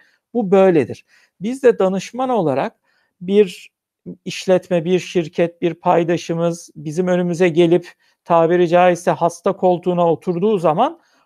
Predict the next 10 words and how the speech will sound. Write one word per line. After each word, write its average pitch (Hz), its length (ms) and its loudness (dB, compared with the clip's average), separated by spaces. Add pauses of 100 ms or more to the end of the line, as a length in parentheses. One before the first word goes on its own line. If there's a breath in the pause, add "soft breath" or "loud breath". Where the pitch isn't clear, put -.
(160)
ona 233 480 0 (300)
soru 185 440 -2
sorarak 143 500 0
başlarız. 120 540 -10
Yani 226 560 -2
biz 214 260 -10
buna, 180 440 -4
bu 196 140 0
aşamaya 165 540 -4
aslında 175 600 -4